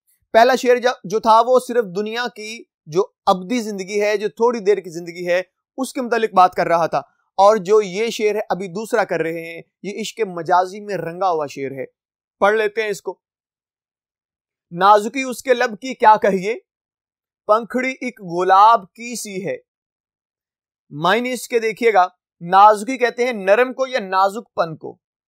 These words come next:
पंखड़ी कहते हैं फूल की पत्ती, गुलाब सुर्ख फूल। तशरीह के अहम निकात मौजूद हैं।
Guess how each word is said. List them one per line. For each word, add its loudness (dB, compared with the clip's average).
पंखड़ी 0
कहते -2
हैं -2
फूल -12
की -12
पत्ती, -4
गुलाब 4
सुर्ख -8
फूल। -6
तशरीह 0
के -2
अहम 6
निकात 6
मौजूद -2
हैं। -2